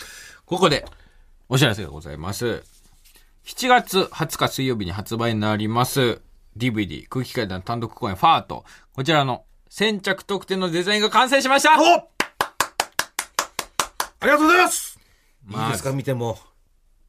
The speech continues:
Speaker 1: Amazon
Speaker 2: はい。
Speaker 1: 限定特典。
Speaker 2: うん。
Speaker 1: コント場面写真、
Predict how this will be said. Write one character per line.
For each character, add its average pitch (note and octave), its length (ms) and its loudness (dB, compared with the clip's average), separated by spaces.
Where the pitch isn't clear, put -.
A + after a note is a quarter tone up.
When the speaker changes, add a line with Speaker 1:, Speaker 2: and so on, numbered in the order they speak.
Speaker 1:
Amazon F#2 480 -4
Speaker 2:
は G2 240 -4
い。 E2+ 60 -6
Speaker 1:
限 G#2+ 240 0
定 A#2 140 2
特 A2 200 0
典。 F2+ 220 -4
Speaker 2:
う G#2 40 -2
ん。 G2 280 -2
Speaker 1:
コ F3 200 4
ン D#3 60 0
ト A2 120 -2
場 B2+ 160 2
面 D#3+ 200 4
写 D#3+ 120 2
真、 F2+ 260 -6